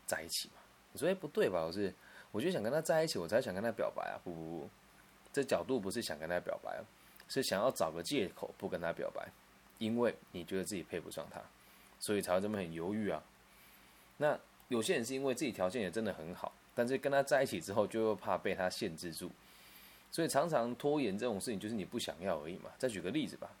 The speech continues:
就说：“老师，我好想认真读书哦，但我就是认真不起来。”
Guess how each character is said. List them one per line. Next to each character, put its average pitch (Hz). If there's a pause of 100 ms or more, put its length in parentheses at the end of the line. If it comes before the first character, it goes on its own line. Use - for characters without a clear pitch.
(540)
就 104
说 104 (360)
：“老 92
师， 131
我 127
好 107
想 95
认 101
真 98
读 82
书 85
哦， - (1400)
但 117
我 87
就 90
是 107
认 95
真 85
不 87
起 -
来。” -